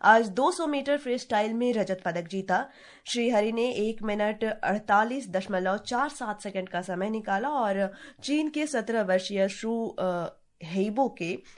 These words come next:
एक मिनट छियालीस दशमलव आठ तीन सेकंड के बाद दूसरे स्थान पर रहे। दो बार के ओलंपियन नटराज ने दू-, अ, सुबह दूसरी हीट में दूसरे स्थान पर रहकर फाइनल के लिए क्वालिफाई किया था।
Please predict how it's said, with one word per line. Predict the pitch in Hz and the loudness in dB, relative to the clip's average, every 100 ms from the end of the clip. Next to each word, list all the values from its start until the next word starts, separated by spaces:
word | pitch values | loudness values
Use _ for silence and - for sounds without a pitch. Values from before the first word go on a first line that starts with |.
| - - | -18 -6
एक | 277 339 339 | -2 -2 -2
मिनट | 285 285 302 302 - 302 302 - _ | -2 -2 -4 -6 -10 -10 -10 -18 _
छियालीस | - 247 240 240 294 | -4 2 4 4 0
दशमलव | 226 240 208 214 | -4 -2 0 2
आठ | 214 196 208 208 | 2 2 0 -2
तीन | 214 | -6
सेकंड | 214 190 190 214 | -4 -4 -4 -4
के | 226 | -4
बाद | 170 165 170 | 0 2 2
दूसरे | 170 226 233 214 | 0 -4 -2 -2
स्थान | 202 175 156 | -2 -4 -4
पर | 151 | -6
रहे। | 147 175 - - - - | -6 -6 -8 -14 -20 -6
दो | 190 220 | 2 6
बार | 214 214 | 8 6
के | 214 226 | 4 0
ओलंपियन | 190 190 208 196 175 | 0 0 0 0 0
नटराज | 170 196 196 226 | 0 2 2 2
ने | 240 254 | -2 -2
दू-, | 175 180 180 | -4 -6 -4
अ, | 180 185 180 - - | -2 -4 -4 -14 -20
सुबह | - 247 208 202 285 - - | -4 0 2 0 -4 -14 -8
दूसरी | 226 269 311 330 | -4 -4 -2 -2
हीट | 285 254 | -4 0
में | 269 269 | 0 0
दूसरे | 247 254 285 294 | -2 -4 -4 -4
स्थान | 254 220 | -2 -2
पर | 214 226 | -2 -2
रहकर | 208 196 247 | -2 -4 -4
फाइनल | 220 185 196 | -2 0 -2
के | 196 165 | -2 -6
लिए | 160 | -6
क्वालिफाई | 165 147 170 208 247 | -4 -4 0 0 2
किया | 254 247 | 0 -2
था। | 277 453 | -2 -4